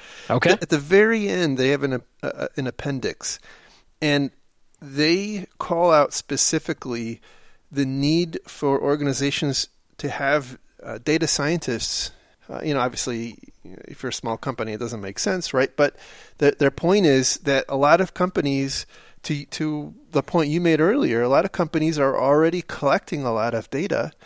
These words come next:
Speaker 2: and
Speaker 1: Mm-hmm.
Speaker 2: not doing anything with it. And so their point is,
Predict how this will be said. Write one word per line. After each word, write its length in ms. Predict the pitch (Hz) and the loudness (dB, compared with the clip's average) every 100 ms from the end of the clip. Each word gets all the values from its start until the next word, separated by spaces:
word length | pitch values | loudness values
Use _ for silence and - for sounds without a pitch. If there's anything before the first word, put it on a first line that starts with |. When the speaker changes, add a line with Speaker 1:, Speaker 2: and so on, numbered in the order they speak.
| - _ - | -20 _ -12
Speaker 2:
and 100 | 123 | -2
Speaker 1:
Mm-hmm. 60 | 139 | 2
Speaker 2:
not 220 | 165 151 | 2 2
doing 340 | 156 240 240 143 | 2 2 2 0
anything 380 | 104 - 101 | -2 -6 -10
with 160 | 95 - | -10 -10
it. 220 | - - - - - - _ _ _ | -14 -14 -20 -20 -20 -20 _ _ _
And 160 | 139 131 | -4 -2
so 160 | 156 147 | 0 2
their 100 | 143 | 2
point 380 | - 190 214 | 0 -4 0
is, 340 | 135 131 - | 0 0 -2